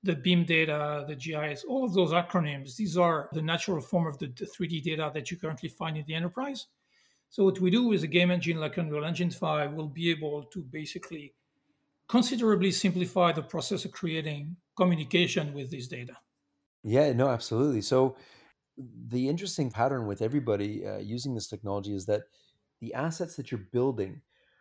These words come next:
Speaker 2: uh, the car or the apartment, they can be reused and repurposed, because once you've built this asset,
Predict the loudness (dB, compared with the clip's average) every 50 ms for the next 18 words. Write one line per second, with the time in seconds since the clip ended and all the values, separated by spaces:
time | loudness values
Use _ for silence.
0 | _ _ -8 -8 -6 -6 -6 -8 -6 0 4 6 6 6 6 4 2 0 -2 -4
1 | -4 -4 -2 -2 -2 -4 -6 -4 -2 0 0 2 2 0 -6 -6 -8 -14 _ _
2 | _ _ _ _ _ _ _ _ _ -4 0 0 0 0 0 0 0 0 0 0
3 | -4 -4 -2 0 0 0 0 -2 -4 -4 -4 -4 -4 -4 -4 -4 -4 -2 -2 -4
4 | -6 -6 -8 -10 -2 2 2 2 2 2 0 -2 -2 0 -2 -4 -4 -2 -2 -2
5 | -2 -2 -6 -6 -4 -2 -2 -2 -4 -4 -4 -2 -4 -4